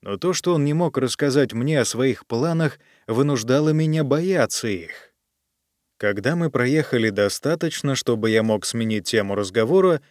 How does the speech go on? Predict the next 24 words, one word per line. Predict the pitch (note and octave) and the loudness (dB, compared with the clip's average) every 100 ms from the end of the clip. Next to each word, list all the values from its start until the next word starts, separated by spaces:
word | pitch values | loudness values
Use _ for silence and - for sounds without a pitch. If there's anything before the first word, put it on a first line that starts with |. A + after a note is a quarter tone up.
| _ | _
я | A#2+ D#3 D3+ | -4 0 -2
спросил: | - D#3+ C#3+ - F2+ - - _ _ _ _ _ _ _ _ _ | 0 -2 -2 -6 -10 -12 -20 _ _ _ _ _ _ _ _ _
«Ты | G2+ A2 | -4 -2
стал | - D3 F#3+ | -2 0 0
бы | C3 A2+ | 2 0
здесь | F#2+ G#2+ G2 | -2 -4 -4
жить? | G#2 B2 - - _ _ _ _ _ _ _ _ | -2 -2 -2 -16 _ _ _ _ _ _ _ _
Думаешь, | G2+ G#2+ B2 A#2+ A2+ - | -6 0 0 0 0 -2
мы | A#2+ A#2 | -2 -2
смогли | G#2 A#2+ A2 A#2+ D#3+ | -2 -2 -2 0 0
бы | B2+ A2+ | 4 2
остаться | G#2+ - B2+ - B2+ | 2 0 -2 0 -4
здесь | G#2+ A2 A#2+ A2+ - - _ _ _ _ _ _ | -4 -2 0 0 -4 -10 _ _ _ _ _ _
левантийцами? | G2 G2+ A#2 B2+ B2+ - F3 A2+ - F#2+ D#2+ - - _ _ _ _ _ _ - | -6 -2 2 2 0 0 0 0 -4 -6 -8 -20 -20 _ _ _ _ _ _ -12
Смогли | - G#2 G#2+ A#2+ G3 | -8 -4 -2 0 4
бы | C#3+ | 4
кочевать? | - B2+ - C3+ A#2 - - - _ _ _ _ _ _ _ - | 4 0 2 2 2 0 -10 -14 _ _ _ _ _ _ _ -14
Видят | F#2+ F#2+ D#3 D3 C3 | -6 0 2 4 2
ли | A#2+ A2 G2 E2+ | 2 -2 -4 -6
нас | G2 G#2+ G2 | -4 -4 -4
боги?» | G2 C#3+ A#2+ F#2+ E2+ - - _ _ _ _ _ _ _ _ | 0 2 2 0 -12 -12 -20 _ _ _ _ _ _ _ _
Йети | G2+ G2 D3+ - F3 | -8 -2 -2 0 0
наморщил | D#3 B2 G#2+ G#2 - C3+ | 2 2 0 0 0 0
нос. | C3 G#2+ - - - | 0 -2 -6 -12 -12